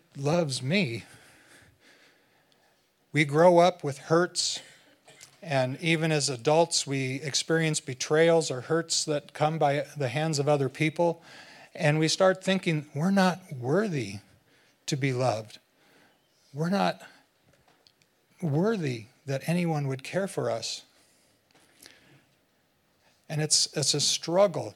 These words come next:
to feel accepted by God, because that's, that feeling,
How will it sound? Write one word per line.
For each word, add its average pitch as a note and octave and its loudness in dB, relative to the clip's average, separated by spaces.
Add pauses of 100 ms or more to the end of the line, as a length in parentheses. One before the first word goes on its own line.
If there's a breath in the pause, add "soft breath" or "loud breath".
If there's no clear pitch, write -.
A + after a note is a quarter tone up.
(160)
to - -8
feel C#3+ -4
accepted C#3 -4
by C3 -2
God, A#2 -2
because A#2+ -4
that's, - 0 (680 loud breath)
that C#3+ 0
feeling, D3+ 2